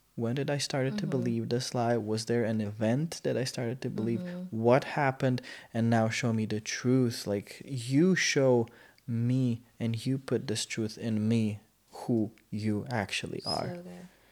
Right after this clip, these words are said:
Speaker 2: Yeah, and tell them about your declarations.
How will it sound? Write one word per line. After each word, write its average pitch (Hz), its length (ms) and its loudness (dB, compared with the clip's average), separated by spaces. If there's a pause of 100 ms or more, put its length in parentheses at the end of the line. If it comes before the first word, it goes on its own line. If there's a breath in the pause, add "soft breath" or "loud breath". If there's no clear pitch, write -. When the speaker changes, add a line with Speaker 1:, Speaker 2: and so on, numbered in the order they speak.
(200 soft breath)
Speaker 2:
Yeah, 202 160 2
and 190 80 -2
tell 214 160 6
them 247 100 2
about 247 140 2
your 196 100 0
declarations. 175 1160 -6